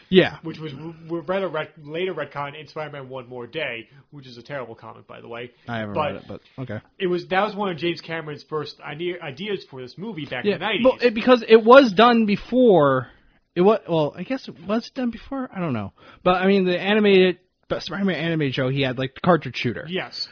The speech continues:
Speaker 1: Um, and then we can't, obviously can't forget, uh, Scarlet Web, um, had the ex-, on the exterior of his suit, which
Speaker 2: Right.
Speaker 1: is now something that you'll see in, uh, Spider-Man: Homecoming.
Speaker 2: Yes.
Speaker 1: Um,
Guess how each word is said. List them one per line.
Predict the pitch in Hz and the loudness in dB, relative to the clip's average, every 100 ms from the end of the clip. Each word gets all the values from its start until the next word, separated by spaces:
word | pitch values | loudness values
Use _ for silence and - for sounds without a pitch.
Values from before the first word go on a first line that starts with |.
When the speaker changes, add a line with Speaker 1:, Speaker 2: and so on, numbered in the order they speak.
| _ | _
Speaker 1:
Um, | 127 123 127 123 | 0 2 2 0
and | 131 | 0
then | 135 135 | 2 2
we | 131 | 0
can't, | 151 139 | -2 -2
obviously | 139 139 131 135 | -4 -2 -2 -2
can't | 123 135 127 | -2 -4 -2
forget, | 127 123 - | -4 -4 -4
uh, | 123 113 | -4 -4
Scarlet | - 151 143 131 | 0 4 4 2
Web, | 127 123 107 123 - _ _ _ _ _ | -2 -4 -4 -10 -16 _ _ _ _ _
um, | 120 113 110 113 117 | -4 -2 -2 -4 -4
had | 139 135 127 | -2 -2 -2
the | 131 120 113 _ _ 147 | -4 -4 -10 _ _ -10
ex-, | 131 - - _ | -8 -12 -14 _
on | 147 147 | -6 -4
the | 139 | -6
exterior | - - 220 170 123 | -6 2 6 6 4
of | 110 | -2
his | - | -8
suit, | - 104 - 101 | -10 -10 -10 -10
which | 120 156 | -4 0
Speaker 2:
Right. | 135 | 0
Speaker 1:
is | 139 | 2
now | 135 131 | 2 0
something | 127 131 127 | -2 -4 -4
that | 117 113 | -4 -2
you'll | 123 117 | -4 -4
see | - 110 107 | -6 -6 -6
in, | 98 107 104 | -8 -8 -8
uh, | 101 104 101 101 | -8 -8 -6 -8
Spider-Man: | - 110 104 | -8 -8 -6
Homecoming. | 101 185 175 123 98 90 147 | 2 2 2 -4 -6 -10 -10
Speaker 2:
Yes. | 165 127 - - - | -8 -8 -10 -20 -10
Speaker 1:
Um, | 135 127 123 120 117 | -2 0 0 0 -2